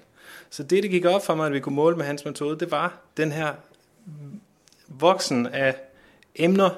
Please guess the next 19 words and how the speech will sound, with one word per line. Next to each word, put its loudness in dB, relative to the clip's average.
der -2
ligesom -6
bliver -6
populære, -4
og -2
så 0
mister 0
popularitet -6
igen. -12
Og -6
det 2
er 2
i -6
virkeligheden 4
det, 2
vi -2
kigger -2
på -2
i -6